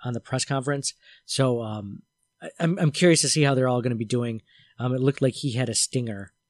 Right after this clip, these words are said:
so hopefully he's fine. A J Tharp writes, "Wall of Fame, our defense is finally getting hot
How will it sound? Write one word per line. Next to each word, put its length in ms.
so 160
hopefully 280
he's 200
fine. 320
A 120
J 160
Tharp 360
writes, 280
"Wall 240
of 80
Fame, 300
our 140
defense 480
is 160
finally 320
getting 220
hot 400